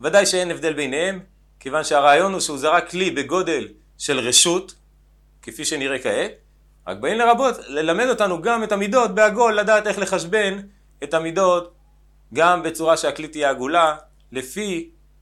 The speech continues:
המרובע שאנחנו צריכים שיהיה חלל בפנים של מרובע, כפי שנראה. זרק כוורת לרשות הרבים, אז אדם זרק את הכוורת, שזה סל עגול, מרשות היחיד לרשות הרבים, גבוהה י' ואינה,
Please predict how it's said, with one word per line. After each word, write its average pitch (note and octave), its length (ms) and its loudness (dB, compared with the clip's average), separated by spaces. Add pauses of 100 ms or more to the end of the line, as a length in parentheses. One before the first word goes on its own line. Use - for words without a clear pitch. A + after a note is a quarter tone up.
(220)
המרובע C#3+ 840 0
שאנחנו C3 320 -4
צריכים F3+ 260 -8
שיהיה D#3 240 -6
חלל E3+ 240 2
בפנים F3 300 -10
של D#3 140 -8
מרובע, A2 320 -8 (260)
כפי - 180 -10
שנראה. B2+ 300 -10 (400)
זרק G3+ 300 4
כוורת G#3+ 340 0
לרשות F#3+ 300 -4
הרבים, F3 320 0
אז E3+ 140 -2 (120)
אדם D3+ 280 0
זרק E3 340 0
את E3 100 -4
הכוורת, C#3+ 540 -4
שזה A#2+ 320 -8 (200)
סל C#3+ 280 0
עגול, D3 380 -2 (460)
מרשות E3+ 340 -4
היחיד D3+ 200 -2
לרשות B2 240 -6
הרבים, B2+ 260 -4
גבוהה D#3+ 360 0
י' E3+ 100 -2
ואינה, B2+ 400 -6